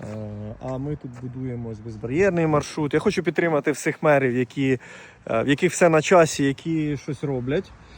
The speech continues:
е, і не підтримати тих, е, у кого не на часі. Поясню чому. Тому що, е, дуже військових багато, які повертаються, які ще повернуться, вони, я впевнений, не хочуть повернутися в пустелю.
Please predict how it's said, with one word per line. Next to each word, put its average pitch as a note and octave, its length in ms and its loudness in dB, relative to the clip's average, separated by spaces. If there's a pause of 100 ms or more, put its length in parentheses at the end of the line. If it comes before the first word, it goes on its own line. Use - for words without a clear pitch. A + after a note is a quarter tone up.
(260)
е, C#3 260 6
і F3+ 120 4
не F#3 80 2
підтримати F3 560 2
тих, F3+ 460 0
е, C3+ 320 4
у C3+ 100 0
кого C#3+ 260 -2
не C#3 100 -2
на C#3 140 0
часі. - 320 -4
Поясню E3 300 -2
чому. D3 400 -2
Тому E3 200 -4
що, F3+ 380 4 (520)
е, C#3 440 8
дуже F3+ 280 2
військових E3 680 2
багато, D3 420 4
які C3+ 240 -2
повертаються, D3 600 2
які D3+ 160 -8
ще D3+ 140 -4
повернуться, D3+ 800 0 (500)
вони, G3+ 440 6 (100)
я D#3+ 180 6
впевнений, F#3+ 520 4
не D#3+ 100 0
хочуть F3 340 -2
повернутися D#3+ 600 0
в C#3+ 60 -2
пустелю. B2 680 0